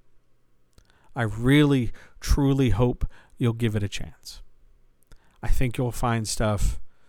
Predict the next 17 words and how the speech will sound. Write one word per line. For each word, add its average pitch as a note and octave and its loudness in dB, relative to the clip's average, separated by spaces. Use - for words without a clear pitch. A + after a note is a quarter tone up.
somewhere, - -4
from G#2 -2
A A#2+ -2
Few E3+ -2
Good D#3 2
Men C#3+ -2
to A#2+ 0
the C3+ -4
Jurassic B2+ -2
World C3 0
movies B2 -2
to, G#2+ -4
um, G2 -4
Star D#3 0
Trek C#3 0
to, A2 -2
um, G2+ -4